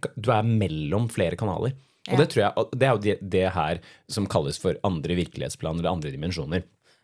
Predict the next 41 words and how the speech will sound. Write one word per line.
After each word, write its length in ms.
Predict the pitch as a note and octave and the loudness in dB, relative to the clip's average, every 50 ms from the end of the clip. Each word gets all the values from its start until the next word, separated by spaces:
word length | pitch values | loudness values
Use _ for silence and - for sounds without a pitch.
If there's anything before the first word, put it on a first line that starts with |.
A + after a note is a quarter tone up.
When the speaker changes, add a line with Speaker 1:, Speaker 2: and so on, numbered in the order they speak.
| _ - | _ -8
Speaker 2:
Ja. 140 | - G#3+ G#3 G#2+ | -4 -2 2 4
Speaker 1:
Hver 200 | - - - F2 | 4 4 4 2
dimensjon 420 | F#2+ G2+ G#2+ G#2 - - F2+ F2+ | 0 0 -2 -2 -4 -6 -4 -4
eller 120 | F#2 G2+ | -2 -2
hvert 200 | F2+ F#2 F2+ - | -2 -2 -4 -4
virkelighetsplan 540 | F#2+ F#2+ - - - - - - - F#2 E2 | -4 -4 -4 -6 -8 -12 -10 -6 -6 -6 -6
opererer 380 | - - - F2+ E2 D2 - - | -6 -6 -6 -6 -6 -6 -8 -8
på 60 | - F#2 | -6 -6
en 80 | E2+ | -6
annen 120 | D2 D2 - | -8 -6 -6
frekvens. 380 | F2+ F2 - E2+ F2 - - - | -6 -4 -4 -4 -4 -6 -6 -4
Og 80 | G#2 | -2
det 100 | A#2 C3 - | -2 0 2
hørte 280 | - B2+ F#2 - - | 2 0 0 0 -4
jeg 40 | F#2 | -4
faktisk 200 | F#2 F2 D#2+ - F2 | -4 -4 -4 -4 -4
om 60 | D#2 | -4
i 80 | D2+ F#2 | -4 -2
går, 300 | - G2+ G2 C#3+ F3 D#3 - - - - - - - - - | -2 0 2 2 0 0 -2 -8 -16 -20 -20 -20 -10 -8 -6
at 60 | G#2+ | -4
det 100 | A#2 A2+ | -2 0
var, 220 | A2 G#2 G#2+ A2 - - _ _ _ _ - | 0 0 0 -2 -4 -8 _ _ _ _ -2
hvem 80 | A#2+ A#2+ | 0 0
var 60 | B2 B2 | 0 0
det 60 | C#3+ | -2
som 60 | C3+ | -4
sa 180 | - - A#2 A#2 A#2+ | -4 -2 -2 0 0
det? 120 | A2+ A#2+ - | 0 0 0
Jeg, 120 | E3+ F#3 - | 0 0 2
jeg 200 | G3 F#3+ A3 A#3+ | 2 2 2 2
lurer 140 | G#3+ G#3 C#3+ | 0 0 0
på 120 | - D3+ | 0 0
om 80 | D3+ D#3 | 2 2
det 100 | E3 D3+ | 2 2
var 300 | C#3 C3+ C3+ C3+ C3 C3+ C3 C3 | 4 4 4 4 2 2 2 2
Emanuel, 480 | C3 B2+ G#2+ F#2 E2+ F2 F#2 A#2 D#3 | 2 2 2 2 2 2 2 2 2
han 120 | F3 D3+ D3 | 2 2 0
skal 180 | - D3+ C3 B2+ | 0 0 2 2
vi 60 | C3 | 4
høre 180 | B2 G2+ E2+ D#2+ | 4 2 2 0
fra, 200 | E2 F#2 F#2 | 0 2 2